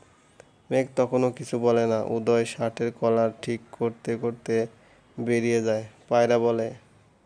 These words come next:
"মেঘ, আমায় মাফ করে দে, আমার জন্য তোকে এত কথা শুনতে হলো।"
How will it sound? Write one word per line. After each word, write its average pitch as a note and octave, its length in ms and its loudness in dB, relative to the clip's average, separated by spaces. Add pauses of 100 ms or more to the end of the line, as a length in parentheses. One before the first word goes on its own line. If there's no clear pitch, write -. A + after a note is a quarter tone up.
(440)
"মেঘ, B2 400 4 (300)
আমায় B2 300 2
মাফ A#2+ 240 2 (100)
করে A#2 220 2
দে, A2+ 240 0 (480)
আমার A#2 360 0
জন্য B2 360 0
তোকে A#2+ 260 -4
এত A2+ 220 -2
কথা A2+ 320 -2
শুনতে A#2 400 -6
হলো।" A2+ 280 -4